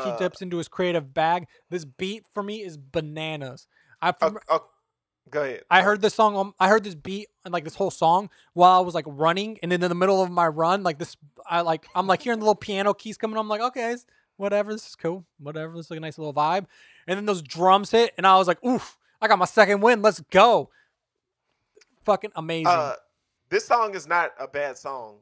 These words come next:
Speaker 2: but I've heard, like, the tribal drums and this tempo of a song before, so it's just like,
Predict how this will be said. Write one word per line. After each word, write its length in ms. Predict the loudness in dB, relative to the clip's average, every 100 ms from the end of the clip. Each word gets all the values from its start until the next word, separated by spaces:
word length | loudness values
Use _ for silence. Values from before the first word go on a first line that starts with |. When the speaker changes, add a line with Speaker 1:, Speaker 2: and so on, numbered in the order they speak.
| _ _ _ -2
Speaker 2:
but 80 |
I've 140 | -2 -2
heard, 360 | -6 -4 -6
like, 240 | -8 -10 -10
the 100 | -18
tribal 500 | -14 -8 -8 -8 -16
drums 760 | -14 -14 -14 -16 -20 _ -20 _
and 160 | -20 -18
this 160 | -18 -18
tempo 580 | -18 -14 -10 -10 -10 -16
of 220 | -16 -14
a 60 | -16
song 340 | -14 -14 -14
before, 340 | -20 -20 -20 -18
so 180 | -16 -16
it's 100 | -16
just 140 | -20
like, 200 | -18